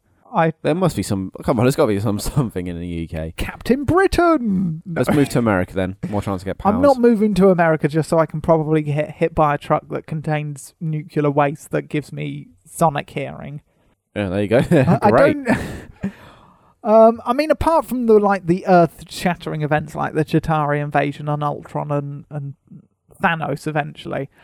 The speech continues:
Speaker 1: I don't think it affects the common people all that much. I mean, it's terrifying, but then Thor will show up and fix it or, or whatever, so I'm not sure how much it impacts your,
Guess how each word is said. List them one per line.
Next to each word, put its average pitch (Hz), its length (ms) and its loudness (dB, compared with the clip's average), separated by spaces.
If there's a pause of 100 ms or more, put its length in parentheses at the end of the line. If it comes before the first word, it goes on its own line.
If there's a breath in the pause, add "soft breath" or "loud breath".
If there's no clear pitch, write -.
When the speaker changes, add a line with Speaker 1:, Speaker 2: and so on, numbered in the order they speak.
(180 soft breath)
Speaker 1:
I 185 60 -2
don't 220 220 2
think 196 200 2
it 185 120 2
affects - 520 0
the 165 140 -2
common 156 380 -4
people 151 420 -4
all 156 240 2
that 151 220 -6
much. 139 240 -8
I - 80 -6
mean, 202 180 -2
it's 165 140 -6
terrifying, 160 840 0 (320 soft breath)
but 208 100 4
then 214 180 4
Thor 165 440 6
will 147 140 -2
show 151 260 -2
up 143 160 -2
and 151 160 -10
fix - 340 -10
it - 60 -6
or, 143 340 -2
or 147 160 -4
whatever, 151 360 -6
so 156 340 -6 (1500)
I'm 214 120 -2
not 233 140 4
sure 202 180 4
how 175 140 2
much 175 200 0
it 170 60 0
impacts 160 400 -4
your, 151 260 4